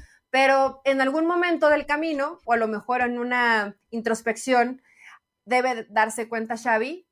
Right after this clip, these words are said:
que no está logrando lo que le quería lograr con el Barcelona. No hay una idea de juego clara,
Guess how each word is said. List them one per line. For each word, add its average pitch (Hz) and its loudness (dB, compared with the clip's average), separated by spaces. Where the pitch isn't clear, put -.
que 202 2
no 226 2
está 220 -2
logrando 285 0
lo 220 -2
que 226 -2
le 220 -4
quería 240 0
lograr 214 -2
con 214 -10
el 208 -8
Barcelona. 180 -8
No 254 -2
hay 269 0
una 240 -4
idea 220 2
de 208 -4
juego 196 -12
clara, 254 0